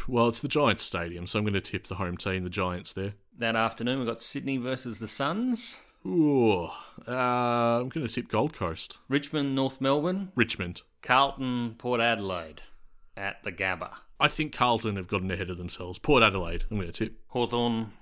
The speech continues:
Speaker 2: Melbourne.
Speaker 1: Hawthorn.
Speaker 2: Dockers, West Coast.
Speaker 1: Uh, West Coast.
Speaker 2: And then the Monday night special. Let's see if there's a curse for your Monday nights. This could be fun.
Speaker 1: <laughs>
Speaker 2: Uh, Adelaide, St Kilda.
Speaker 1: Uh, St Kilda. Now, mate, the multi doesn't survive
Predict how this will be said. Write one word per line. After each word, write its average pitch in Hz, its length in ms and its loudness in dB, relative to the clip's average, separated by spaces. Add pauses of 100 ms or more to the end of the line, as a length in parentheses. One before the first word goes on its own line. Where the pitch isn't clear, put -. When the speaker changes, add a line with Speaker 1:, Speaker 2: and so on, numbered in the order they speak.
(140)
Speaker 2:
Melbourne. 87 480 -6 (140)
Speaker 1:
Hawthorn. 92 400 0 (380)
Speaker 2:
Dockers, 156 840 2
West 131 300 2
Coast. - 540 -10 (180)
Speaker 1:
Uh, 127 300 4
West 117 220 2
Coast. - 360 -6 (160)
Speaker 2:
And 113 140 -2
then 135 100 0
the 131 80 -4
Monday 156 320 0
night 127 260 -2
special. 127 600 -4 (380)
Let's 220 160 -2
see 311 80 2
if 262 80 -4
there's 180 160 4
a 131 40 -4
curse 135 280 0
for 123 80 -2
your 110 80 0
Monday 127 240 0
nights. 92 240 -6
This 107 120 -6
could 95 140 -8
be 85 80 -10
fun. 127 320 -6
Speaker 1:
<laughs> 214 380 6
Speaker 2:
Uh, 240 640 8 (180)
Adelaide, 175 540 6
St 156 260 -4
Kilda. 123 460 -4 (280)
Speaker 1:
Uh, 120 520 2
St - 320 -2
Kilda. 110 440 0
Now, 131 200 4
mate, 104 340 2 (400)
the 135 80 2
multi 165 340 4
doesn't 113 300 4
survive 95 800 -2